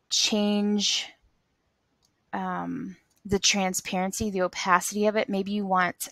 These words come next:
um, text to fade in. You have text that doesn't, isn't quite visible at first, but then as the animation progresses, the, the text starts to become visible. Maybe it's your name, maybe a, a person's name, happy birthday greeting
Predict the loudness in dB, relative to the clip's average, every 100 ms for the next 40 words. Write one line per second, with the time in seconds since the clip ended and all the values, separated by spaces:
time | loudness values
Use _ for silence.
0 | -6 -6 -6 0 0 0 0 0 0 -2
1 | -4 -4 0 2 4 4 2 0 -2 -2
2 | -4 -6 -2 -2 -2 -6 -8 -4 0 2
3 | 0 -4 -10 -20 -20 -20 -2 0 0 -2
4 | 0 -2 0 0 0 2 4 6 4 2
5 | 2 2 0 0 0 4 4 4 2 -6
6 | -12 -20 _ _ 2 4 4 0 -2 0
7 | 0 -2 -4 -4 -4 -6 -2 0 0 -2
8 | -4 -4 -2 2 2 0 -6 -8 -4 -2
9 | -2 -4 -4 -2 -2 -6 -8 -6 -6 -6
10 | -4 -4 -2 0 2 0 -6 _ -20 _
11 | -8 -6 -4 -4 -2 0 0 0 0 0
12 | -2 -2 -4 -4 -6 -12 _ -16 -2 0
13 | 0 -2 -2 -2 -2 0 -2 -4 -4 -4
14 | -2 -4 -4 -2 -2 0 0 -2 -4